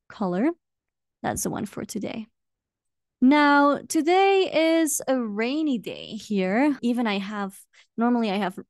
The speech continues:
natural light coming in on my camera. Now it's a bit darker because it, it's darker, it's cloudy. But this was, like, the perfect day to record this one. I prepped this one yesterday and I was like, "You know what?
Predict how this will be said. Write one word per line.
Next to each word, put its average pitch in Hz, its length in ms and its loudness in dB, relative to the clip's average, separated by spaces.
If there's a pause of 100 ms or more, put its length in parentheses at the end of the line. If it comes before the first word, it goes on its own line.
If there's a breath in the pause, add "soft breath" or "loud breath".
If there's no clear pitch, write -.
(100)
natural 214 640 0
light 196 320 -4
coming 202 340 -4
in 185 340 -4 (480)
on 214 120 0
my 196 160 0
camera. 240 640 -2 (180)
Now 208 300 2
it's 208 220 -2
a 185 40 -10
bit 185 280 -6 (100)
darker 208 720 -4
because 208 580 -6 (100)
it, 214 220 -16
it's - 240 -12
darker, - 420 -8
it's 196 140 -6
cloudy. 208 480 -2 (800 soft breath)
But 254 380 0
this 277 240 -2
was, 285 160 -6
like, 277 240 -2
the 247 80 -2
perfect 254 560 -6
day 226 280 -2
to 233 200 -6
record 220 640 -4
this 185 240 -6
one. 160 180 -6
I 175 120 -6
prepped 254 400 -6
this 233 220 -2
one 220 200 0
yesterday 214 640 -4
and 185 100 -4
I 175 80 -6
was 196 140 -10
like, - 240 -14
"You 208 40 -4
know 233 140 -2
what? 247 320 -2